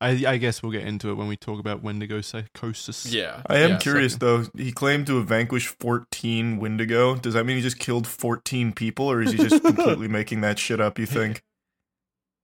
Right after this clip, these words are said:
Speaker 3: Considering, considering that he was, like, quote unquote renowned by local tribes for his work, he probably did kill fourteen people. <laughs>
Speaker 1: I don't, <laughs> I don't think, I don't, I don't think he,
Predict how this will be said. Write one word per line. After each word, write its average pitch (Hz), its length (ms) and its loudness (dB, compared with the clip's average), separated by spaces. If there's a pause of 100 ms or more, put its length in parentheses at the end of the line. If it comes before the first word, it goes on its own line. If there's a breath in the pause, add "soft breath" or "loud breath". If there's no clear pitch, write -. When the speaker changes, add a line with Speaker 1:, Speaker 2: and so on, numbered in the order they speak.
(360)
Speaker 3:
Considering, 226 840 4 (140)
considering 214 720 2
that 170 240 4
he 170 180 -2
was, 156 520 2 (120)
like, 139 360 0 (140)
quote 151 220 4
unquote 147 400 2
renowned 135 680 0 (160)
by 131 120 4
local 123 360 -2
tribes 120 640 0
for 117 420 -2
his 110 240 -10
work, 110 400 -4
he 139 60 -2
probably 139 640 0
did 107 280 -4
kill 104 240 -4 (100)
fourteen 110 380 -10
people. 175 500 6
<laughs> 302 180 4 (920)
Speaker 1:
I 214 100 4
don't, 294 200 2
<laughs> - 1800 -4
I 226 40 4
don't 233 200 0
think, 131 240 -4
I 156 180 6
don't, 180 140 4
I 156 140 4
don't 151 140 4
think 165 180 0
he, 151 120 0